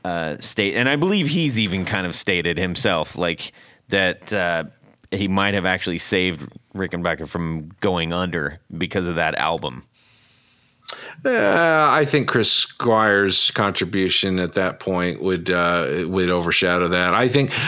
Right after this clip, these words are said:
Speaker 2: I think, uh, I th-, well, it's a known fact that Rick was keeping the lights on in the seventies with the four thousand one bass, which not just Chris Squire, because he used a slightly different model, but every band in the seventies, if you watch a rerun of,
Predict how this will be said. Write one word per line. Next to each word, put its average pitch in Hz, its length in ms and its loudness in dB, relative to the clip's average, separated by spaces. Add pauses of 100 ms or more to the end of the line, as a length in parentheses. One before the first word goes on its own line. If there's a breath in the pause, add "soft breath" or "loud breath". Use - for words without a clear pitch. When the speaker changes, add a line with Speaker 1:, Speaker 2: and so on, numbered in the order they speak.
(140 loud breath)
Speaker 2:
I 104 80 2
think, 120 340 2
uh, 98 760 2
I 107 120 2
th-, 117 280 -4
well, 117 200 4
it's 120 220 2
a 127 60 2
known 123 260 4
fact 101 420 2
that 87 280 2 (120)
Rick 104 240 0 (160)
was 92 480 2
keeping 104 260 0
the 90 100 2
lights 92 360 2
on 90 300 4
in 87 140 0
the 87 80 2
seventies 87 720 0
with 90 180 0
the 82 80 -6
four 90 220 0
thousand 82 420 0
one 85 260 0
bass, 80 420 -2 (560 loud breath)
which - 380 2 (240 loud breath)
not 120 240 2
just - 260 2
Chris 92 180 2
Squire, 95 380 4
because 87 640 2
he 95 140 0
used 90 240 0
a 90 40 0
slightly 87 400 0
different 85 260 -2
model, 90 300 0
but 82 260 -2 (560 loud breath)
every 92 600 2
band 85 460 2
in 80 100 0
the 80 100 0
seventies, 87 540 0
if 117 160 -6
you 202 80 0
watch 87 320 0
a 87 40 2
rerun 82 560 0
of, 82 380 -2